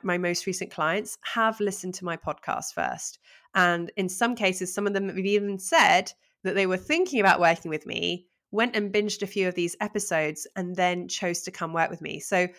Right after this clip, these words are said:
a private podcast is essentially encouraging, similar to a Netflix binge, a podcast binge, which could then result in people making that decision a bit sooner. So rather than waiting week upon week to hear a new podcast episode,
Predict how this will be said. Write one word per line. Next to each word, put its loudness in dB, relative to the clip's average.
a -20
private 2
podcast 4
is -8
essentially -4
encouraging, 0
similar -2
to -2
a 2
Netflix -4
binge, -4
a 0
podcast 0
binge, -6
which -2
could -4
then 6
result 2
in -4
people -2
making -2
that -4
decision -6
a -6
bit -4
sooner. -4
So -4
rather 4
than 0
waiting 0
week 0
upon -4
week -2
to -8
hear -2
a -2
new -4
podcast -4
episode, -2